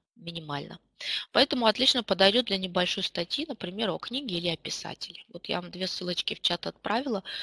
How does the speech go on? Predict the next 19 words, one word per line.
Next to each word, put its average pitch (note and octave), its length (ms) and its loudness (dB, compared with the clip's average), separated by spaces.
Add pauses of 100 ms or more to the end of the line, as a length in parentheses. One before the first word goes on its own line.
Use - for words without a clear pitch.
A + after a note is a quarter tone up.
(140)
как - 200 -4
раз A3+ 280 6
рассказы G3+ 600 0
о F#3+ 100 -4
писателях. - 840 -6 (2500)
Далее. E3 360 8 (260)
Ещё F4+ 240 8
один B3+ 200 8
простой G#3+ 380 6
сервис, F4 380 6
называется A3+ 520 4
он E3+ 80 -4
Stampsy. E3 680 -2 (320)
Он E4+ 160 -6
бесплатный, A3 840 2 (460)
у A#3+ 60 -6
него C#4 260 4
возможностей A3 640 6
тоже F3 640 0